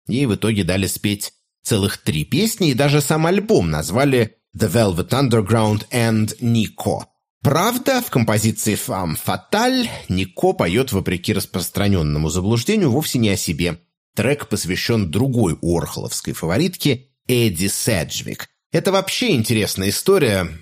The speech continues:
ну, скажем так, в общекультурном плане, а не в чисто музыкальном. Уорхол считал, что каждый имеет право стать звездой на пятнадцать минут –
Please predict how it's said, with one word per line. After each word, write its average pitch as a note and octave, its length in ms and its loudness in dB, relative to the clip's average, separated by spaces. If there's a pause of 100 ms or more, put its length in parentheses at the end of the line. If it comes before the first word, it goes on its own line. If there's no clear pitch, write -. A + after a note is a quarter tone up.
ну, C3 240 -2
скажем F2+ 340 -2
так, F2 220 -4
в F#2 60 -2
общекультурном G2+ 880 0
плане, A2+ 380 2
а - 20 0
не F#2 140 0
в - 80 -10
чисто - 320 -4
музыкальном. E2 640 -2 (320)
Уорхол F#3 500 2
считал, E3 380 0
что - 220 0
каждый C#3+ 600 0
имеет B2+ 340 0
право C3+ 320 2
стать B2+ 340 -2
звездой G#2+ 640 2
на A#2+ 120 2
пятнадцать A2+ 520 -2
минут – G#2+ 400 0